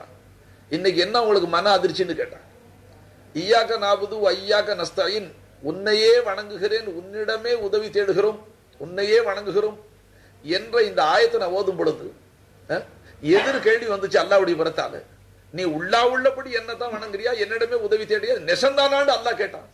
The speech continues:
பதில் சொல்ல முடியல, உணர்வு இழந்து விழுந்துட்டேன்னு சொன்னான். அப்ப என்ன தொழுதுருக்கிறாங்க? அவங்க தொழுகை தான் மேராஜா தெரியும். பை,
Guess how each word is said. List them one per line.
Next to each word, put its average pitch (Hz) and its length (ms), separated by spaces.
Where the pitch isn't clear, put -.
பதில் - 260
சொல்ல 262 240
முடியல, 214 220
உணர்வு 240 360
இழந்து 226 220
விழுந்துட்டேன்னு 185 420
சொன்னான். - 240
அப்ப 160 160
என்ன 202 220
தொழுதுருக்கிறாங்க? 208 600
அவங்க 262 400
தொழுகை 240 380
தான் 302 180
மேராஜா 240 500
தெரியும். - 280
பை, - 100